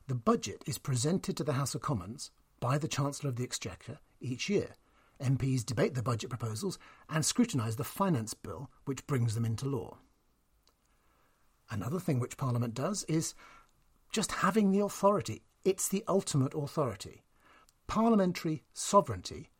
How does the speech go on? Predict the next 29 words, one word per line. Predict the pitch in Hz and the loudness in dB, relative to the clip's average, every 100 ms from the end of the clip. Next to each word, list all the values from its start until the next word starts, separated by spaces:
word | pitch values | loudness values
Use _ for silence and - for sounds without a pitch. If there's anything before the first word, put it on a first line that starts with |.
| _ | _
is | 165 139 | -2 -2
a | |
principle | 143 - 226 - - - | 0 2 2 0 -8 -8
of | 127 113 | -8 -4
the | 123 | -2
U | 147 151 | 0 -2
K | 131 135 | -4 -4
Constitution. | - 131 - 131 - 110 - - - - - - | -4 -4 -4 -6 -6 -6 -10 -14 -20 -20 -20 -10
It | - | -2
makes | 139 190 - | 0 0 -4
Parliament | - - 185 117 98 - _ - | -6 0 2 0 -4 -12 _ -8
the | 127 | -4
supreme | - 147 120 - 202 165 117 131 - _ - | -2 -2 -2 0 2 2 0 -4 -10 _ -2
legal | 123 135 147 180 151 | 2 2 2 0 -2
authority | - 98 92 107 120 - _ _ - | -4 -6 -6 -8 -10 -12 _ _ 0
in | 131 | 4
the | 123 | 4
U | 113 120 | 2 -2
K. | 139 - - - _ _ _ _ _ - | -6 -8 -10 -20 _ _ _ _ _ 0
Parliament | 165 175 175 - | 4 4 4 2
can | 151 | 0
create | - - 156 - - | 0 -2 -4 -8 -4
or | 208 262 | -2 -2
end | 131 190 87 104 - _ _ _ - | -2 -2 -4 -8 -16 _ _ _ -4
any | 143 123 139 - | -2 0 -2 -6
law. | 143 147 - - - _ _ _ _ _ - _ - | -2 -2 -4 -14 -20 _ _ _ _ _ -20 _ -14
So | - 180 | -2 2
the | 160 156 | 4 4
government, | 247 117 127 | 2 2 -4